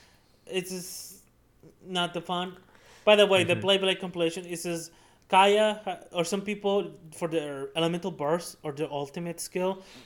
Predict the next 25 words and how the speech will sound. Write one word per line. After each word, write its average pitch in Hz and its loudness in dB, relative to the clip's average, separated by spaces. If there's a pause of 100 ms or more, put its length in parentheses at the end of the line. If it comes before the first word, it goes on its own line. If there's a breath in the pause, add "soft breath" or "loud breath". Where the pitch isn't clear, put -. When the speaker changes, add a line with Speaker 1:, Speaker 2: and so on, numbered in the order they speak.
Speaker 1:
they 156 0
have, 160 2
like, 156 0
energy, 160 -2
their 170 2
elemental 160 0
<laughs> 160 2
energy 160 -4
running 143 -6 (380)
around 147 0
them 180 -2 (240)
and 151 -8
doing 151 -4
Speaker 2:
And 127 4
then 123 6
you 123 2
Speaker 1:
damage. - 4
Speaker 2:
don't 127 8
have 123 8
to 120 2
stay 113 4
in 104 -4
that, 101 -2 (140)
uh, - -2
uh, 92 -4